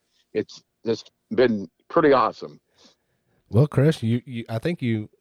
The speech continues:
Speaker 2: took a sneak peek at my notes here 'cause you got on to the <laughs> next question that
Speaker 1: Oh.
Speaker 2: I, that, that I had. And, <clears throat> you know, and
Speaker 1: <laughs>
Speaker 2: as you stated, the, um, you know, the Bulldogs graduate, graduated some outstanding seniors this year.
Speaker 1: Mm-hmm.
Speaker 2: You know, they will be missed, but they laid the groundwork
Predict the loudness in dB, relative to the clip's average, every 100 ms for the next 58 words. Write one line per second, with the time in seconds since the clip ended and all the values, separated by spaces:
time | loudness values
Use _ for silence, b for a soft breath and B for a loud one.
0 | -14 -10 -10 -6 -6 -6 -6 -8 -8 -12
1 | -10 -6 -6 -4 -6 -4 -4 -4 -2 -4
2 | -6 _ -6 -4 -4 -4 -4 -4 -6 -8
3 | -4 -4 -4 -6 -8 B B _ -2 0
4 | 0 -4 -8 -10 -6 -2 -2 0 2 4
5 | 2 -2 -6 -6 -6 -8 -6 -4 -4 -6
6 | -6 -4 -2 -2 -4 -4 -8 -4 2 2
7 | 2 -2 -2 -2 0 -4 -4 -4 -4 -6
8 | -6 -8 -16 _ _ -8 -8 -8 -4 -2
9 | -2 -2 -4 -4 -4 -6 -10 _ -2 -2
10 | -2 -6 -8 -12 -10 -8 -8 -10 -12 -12
11 | -14 -10 -8 -8 -8 -8 -8 -6 -6 -6
12 | -10 _ _ _ _ -6 -4 -2 -2 -2
13 | 0 2 2 2 0 0 -2 -2 0 0
14 | -2 -4 -6 -6 -4 -4 -6